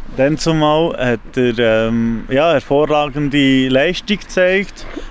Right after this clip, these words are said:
und darum würde ich noch so setzen. Rechter Verteidiger ist für mich ganz klar. Der Johnny würde da etwas ganz anderes sagen. Auch. Und für mich ist rechts hinten der, ähm, der Raffi,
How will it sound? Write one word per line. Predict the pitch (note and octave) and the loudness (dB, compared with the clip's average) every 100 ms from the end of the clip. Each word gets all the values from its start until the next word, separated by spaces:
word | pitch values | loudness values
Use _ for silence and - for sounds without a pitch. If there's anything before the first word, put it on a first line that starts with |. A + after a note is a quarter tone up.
| - | -4
und | B2 A#2 | -2 0
darum | C#3 C3+ | 2 2
würde | A#2+ | 2
ich | B2 | 2
noch | C3+ C#3 | 0 0
so | D3+ | -2
setzen. | D#3 D3+ E3 - - A#2+ - - - - - - - | 0 0 0 -2 -6 -6 -6 -16 -18 -18 -16 -18 -6
Rechter | C3+ F3+ - G#3+ | -2 -2 -2 -6
Verteidiger | - - F#3+ G3+ A3 F#3+ G#3+ G3+ G#3 - - | -6 -2 -2 0 -2 0 0 0 -2 -8 -8
ist | D3 | -6
für | - | -2
mich | C3+ D3 D3 | 2 2 2
ganz | D3+ D#3 - | 0 0 -6
klar. | - C3+ D3+ F#3+ A3 - - - | -2 0 2 0 -2 -8 -12 -10
Der | A#2+ | -6
Johnny | C#3+ D#3 D#3 | -2 0 2
würde | C3 B2 | 0 0
da | C#3+ C#3 | 2 2
etwas | D3+ D3 - | 0 -4 -2
ganz | C#3+ D#3+ D3 | -2 0 0
anderes | D3+ G3 - | 0 -2 0
sagen. | G3+ F#3+ G3+ | -2 0 0
Auch. | G3 G#3 A3 A#3+ D#3+ | 2 2 2 0 -4
Und | |
für | - C3 | -2 0
mich | C3+ D3+ | 2 2
ist | D3 - | 0 0
rechts | C3 D3 D#3 - - - - - - - | 0 0 -4 -10 -8 -12 -12 -16 -14 -4
hinten | C#3+ D3+ D#3+ D3+ | -2 0 0 0
der, | B2+ A#2+ A#2 A2+ | 0 2 2 2
ähm, | A2+ A2+ A2+ - - | 2 0 -2 -6 -10
der | G#2 | -2
Raffi, | B2+ E3+ - A3 | 0 0 -2 0